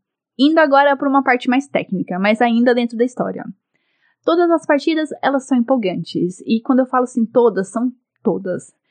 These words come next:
Quando eu comecei a assistir, eu tava esperando, assim, jogadas mirabolantes, muito loucas, acontecendo e coisa e tal,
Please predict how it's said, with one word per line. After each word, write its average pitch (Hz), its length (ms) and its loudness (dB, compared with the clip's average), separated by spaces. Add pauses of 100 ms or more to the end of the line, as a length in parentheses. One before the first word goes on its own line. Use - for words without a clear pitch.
(280)
Quando 415 160 -2
eu 453 140 4
comecei 415 280 -2
a 277 40 6
assistir, 262 500 0
eu 226 100 2
tava 311 200 0
esperando, 320 380 0
assim, 285 340 2
jogadas 254 500 0
mirabolantes, 220 1120 2
muito 202 320 0
loucas, 190 840 2
acontecendo 202 840 -4
e 190 60 -6
coisa 190 260 -2
e - 40 -18
tal, 196 580 0